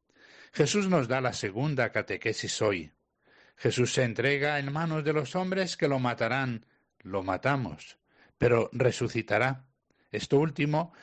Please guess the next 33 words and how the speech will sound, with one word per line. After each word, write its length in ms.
se 220
nos 200
queda 220
atrás, 480
pero 260
es 180
lo 100
más 280
importante. 960
El 180
amor 340
del 160
Señor 540
nos 300
lleva 300
a 40
la 120
vida 300
eterna. 580
El 260
que 160
amas 480
vive 320
para 300
siempre. 520
Pero 200
los 180
discípulos, 720
nosotros, 880
andamos 600
en 80
otras 340
cosas. 540